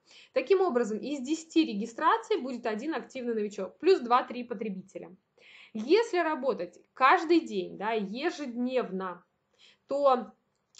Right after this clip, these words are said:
примерно, а, вы будете расти по карьерной лестнице, да, ам, один-два месяца, да, ну, за,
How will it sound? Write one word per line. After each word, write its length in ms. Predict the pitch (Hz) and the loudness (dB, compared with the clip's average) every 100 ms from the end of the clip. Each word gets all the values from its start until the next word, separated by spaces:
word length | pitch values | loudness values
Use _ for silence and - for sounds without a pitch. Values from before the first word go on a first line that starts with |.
| _ _ | _ _
примерно, 720 | 262 311 359 320 247 220 214 | 0 6 6 4 0 -2 -4
а, 460 | - 208 208 202 - - | -6 -2 -2 -2 -6 -12
вы 300 | - 202 262 | -16 -8 -6
будете 340 | 254 320 - 254 | 0 0 0 -2
расти 500 | 240 247 - 302 277 | -2 -6 -8 -6 -4
по 260 | 196 254 247 | -2 -2 0
карьерной 500 | 233 240 233 226 220 | -4 -2 -2 0 -2
лестнице, 560 | 320 494 - 269 - | 0 0 0 -12 -10
да, 280 | 185 247 403 - _ _ _ | -4 -2 -2 -6 _ _ _
ам, 760 | - 202 196 196 190 185 175 - _ - - | -4 -2 -2 -2 -4 -6 -10 -12 _ -20 -2
один-два 640 | 247 262 370 247 247 254 | 0 6 6 8 8 8
месяца, 720 | 262 381 480 - - 190 185 | 6 0 0 -6 -10 -10 -10
да, 340 | 202 220 294 - | -8 -2 -2 0
ну, 260 | 320 240 190 | 0 0 -4
за, 540 | 214 254 269 269 247 | 2 4 8 8 6